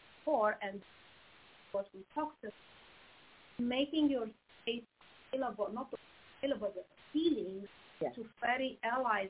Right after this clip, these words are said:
Speaker 1: and that you know safe to have around
Speaker 2: Yeah.
Speaker 1: while keeping the others in exploration through hundreds of years of various kind of elements and materials, how they would incorporate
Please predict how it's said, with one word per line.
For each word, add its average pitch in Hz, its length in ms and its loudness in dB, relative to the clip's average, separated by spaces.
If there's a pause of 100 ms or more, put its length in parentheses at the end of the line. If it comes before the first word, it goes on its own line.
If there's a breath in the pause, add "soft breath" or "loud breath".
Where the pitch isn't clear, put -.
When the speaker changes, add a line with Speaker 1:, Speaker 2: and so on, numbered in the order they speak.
Speaker 1:
and 190 120 -10 (1500)
that 196 180 -6
you 196 120 -10
know 196 60 -14 (420)
safe - 240 -2
to - 320 -12
have 330 100 -2
around 330 420 2 (280)
Speaker 2:
Yeah. - 60 4
Speaker 1:
while 220 200 4
keeping 233 340 -12
the 202 80 0
others 185 260 -4 (1700)
in 370 140 0
exploration 220 720 -2 (680)
through 208 340 8 (160)
hundreds 208 540 -2 (260)
of 202 160 -4 (280)
years 180 360 -2 (340)
of 190 360 -2 (600)
various 254 320 -2 (120)
kind 226 200 0
of 214 80 -4 (100)
elements 214 440 0
and 202 240 -4
materials, 190 680 -2 (720)
how 240 120 0
they 233 180 -6
would 208 140 0
incorporate 208 520 -6